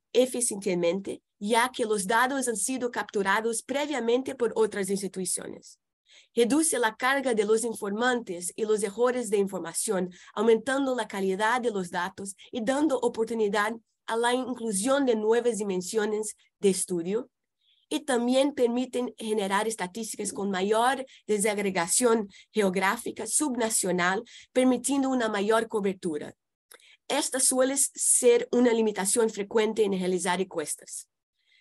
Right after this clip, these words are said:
Más allá de las bondades que tienen su utilización, existen algunas limitaciones en su uso. En ese sentido, las one son un agente clave en identificar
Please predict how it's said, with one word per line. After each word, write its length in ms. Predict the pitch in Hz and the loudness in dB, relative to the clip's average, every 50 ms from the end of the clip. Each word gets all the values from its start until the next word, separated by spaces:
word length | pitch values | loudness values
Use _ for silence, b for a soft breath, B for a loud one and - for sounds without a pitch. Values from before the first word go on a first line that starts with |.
| b b b b b b b b b b | b b b b b b b b b b
Más 300 | - 240 269 302 330 285 | 6 6 8 8 6 4
allá 320 | 294 269 262 254 247 269 277 | 2 2 2 2 2 2 2
de 100 | 269 247 | 2 2
las 200 | 233 226 202 190 | 0 0 0 0
bondades 580 | 214 208 208 220 247 262 285 277 277 262 - | 0 0 0 2 2 2 2 0 -2 -6 -6
que 140 | - 247 208 | -8 -8 -10
tienen 340 | - - 254 254 254 254 247 | -6 0 0 2 2 4 4
su 200 | - - 254 254 | 4 2 2 0
utilización, 960 | 262 247 240 214 202 196 190 180 185 - - - 247 214 202 202 196 196 - - | -2 -2 -2 -4 -2 0 0 0 0 0 0 2 2 2 2 0 -2 -4 -6 -2
existen 500 | - 233 214 214 285 285 - - 269 262 | 0 0 2 2 0 0 0 -2 0 0
algunas 440 | 240 226 214 254 269 262 247 240 240 | 0 0 0 0 0 0 0 0 -2
limitaciones 960 | 240 240 240 240 - 214 208 - - - 294 277 262 240 208 175 160 165 - - | -4 -4 -4 -4 -6 -6 -2 -2 0 0 2 2 2 2 2 -2 -6 -8 -12 -8
en 200 | - 190 185 185 185 | -4 -2 -2 -2 -2
su 180 | - - 226 208 - | -4 -6 -6 -6 -4
uso. 420 | - 190 175 160 - - - - _ _ _ B B B B B B B B | -4 -4 -4 -2 -4 -4 -6 -8 _ _ _ B B B B B B B B
En 120 | - 220 | 2 4
ese 220 | 214 208 202 202 196 | 4 4 4 0 0
sentido, 680 | 196 196 170 180 - - 285 277 247 214 220 214 214 b b b b b b | -2 -2 -4 -4 -4 -4 -4 -2 2 2 0 0 0 b b b b b b
las 320 | - - 233 233 226 226 - | -4 -2 0 0 0 0 -2
one 500 | - 254 262 247 226 226 202 214 254 254 _ _ _ _ _ _ - | 0 2 2 2 2 2 0 -2 -2 -6 _ _ _ _ _ _ -8
son 320 | - - - 277 269 277 | -4 -2 0 2 0 0
un 120 | 269 269 240 | 0 0 -2
agente 600 | 233 247 - - 294 285 285 262 269 262 - _ | -2 -4 -4 -2 0 0 0 0 0 -4 -6 _
clave 600 | - 269 285 294 294 294 302 294 277 285 254 - | -8 -4 0 2 4 4 4 2 2 -2 -4 -2
en 160 | 247 254 247 233 | 0 2 4 4
identificar 880 | 226 226 220 202 208 202 - 220 208 - - 254 165 202 233 240 311 | 4 2 0 -2 -4 -10 -10 -10 -10 -6 -4 -2 -2 -2 -2 -4 -8